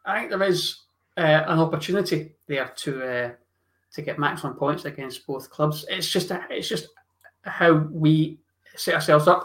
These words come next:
how we play, and our attitude, uh, both in temperament and how we approach the matches with respect to both clubs and, uh, how we do it.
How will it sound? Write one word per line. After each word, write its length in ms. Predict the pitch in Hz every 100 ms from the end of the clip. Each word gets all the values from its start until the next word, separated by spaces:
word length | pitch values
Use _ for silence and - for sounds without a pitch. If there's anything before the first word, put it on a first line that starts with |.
| -
how 140 | 170
we 160 | 147 143
play, 400 | - 170 170 170 - _ _
and 100 | 143 -
our 260 | 151 -
attitude, 580 | 156 160 190 - 190 151 - _ _ _ _
uh, 220 | 143 135 135 -
both 260 | 151 147 147
in 160 | 127 -
temperament 520 | 156 151 151 143 - 143
and 340 | 139 139 127 - -
how 120 | 147 143
we 360 | 139 131 131
approach 400 | - - 156 156
the 80 | 170
matches 600 | 147 139 - 123 - - _ _ _
with 160 | 143 -
respect 420 | 151 - 143 143
to 60 | 151
both 240 | 147 131
clubs 460 | - 135 - - _ _ _ -
and, 260 | 139 139
uh, 200 | 151 151
how 100 | 156
we 120 | 156
do 180 | 151 247
it. 120 | -